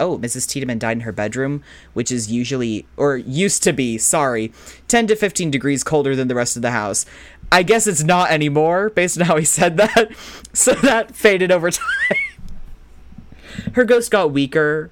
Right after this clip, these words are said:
She got bored of just making this one room cold. Fucking, okay, whatever.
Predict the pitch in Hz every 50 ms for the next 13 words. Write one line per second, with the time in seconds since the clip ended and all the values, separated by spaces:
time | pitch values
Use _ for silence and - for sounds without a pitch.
0 | _ - - - - 190 190 202 190 165 127 139 135 147 147 143 139 - - 131
1 | 135 147 143 127 147 143 135 131 - 123 131 131 127 120 131 127 127 117 - -
2 | 123 120 123 127 127 123 123 123 - - - - - 185 185 - 180 165 160 113
3 | 135 131 135 131 117 113 110 113 120 127 131 131 120 110 104 110 110 107 107